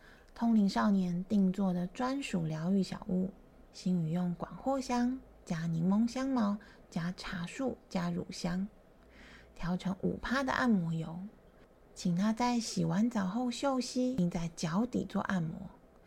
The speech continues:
进行五到十分钟之后再去睡觉。广藿香搭配柠檬香茅，可以中和优先委屈自己的中心思想，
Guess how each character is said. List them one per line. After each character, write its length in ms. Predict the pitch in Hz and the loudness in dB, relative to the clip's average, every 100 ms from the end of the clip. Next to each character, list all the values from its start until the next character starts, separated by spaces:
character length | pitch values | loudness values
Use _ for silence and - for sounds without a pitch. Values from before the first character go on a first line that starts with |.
| - - - | -20 -20 -10
进 220 | - 240 | 2 4
行 240 | 220 220 220 - | 6 4 2 2
五 240 | 175 165 | 0 2
到 260 | 254 262 226 | 0 2 0
十 260 | - 170 | 0 -2
分 220 | 170 180 | 0 0
钟 220 | 175 170 170 | 2 0 0
之 120 | 170 | 0
后 160 | 170 165 | 0 -2
再 220 | 180 170 | -4 -4
去 140 | - | -6
睡 200 | 175 - - | -6 -6 -8
觉。 120 | - - - - - - - - - - - | -10 -14 -16 -20 -20 -20 -20 -20 -20 -20 0
广 200 | 220 208 | 2 2
藿 160 | 311 311 | 2 0
香 280 | 294 294 294 | 0 -2 -4
搭 160 | - 233 | -2 0
配 160 | 247 | 2
柠 160 | 233 190 | 4 6
檬 160 | 185 190 | 6 4
香 220 | 220 226 | 4 4
茅， 220 | 202 175 | 4 2
可 100 | 180 | 0
以 100 | 185 | 0
中 260 | 175 190 196 | 0 0 2
和 120 | 175 | 0
优 260 | 175 214 233 | 2 2 2
先 240 | 240 247 | 0 0
委 100 | 220 - | 0 0
屈 200 | - 214 | -2 0
自 180 | 220 226 | 2 0
己 140 | - | -2
的 120 | - - | -8 -6
中 240 | 170 170 | -2 -2
心 220 | - 170 | 0 -2
思 240 | 170 - 170 | -2 -4 -4
想， 220 | - | -2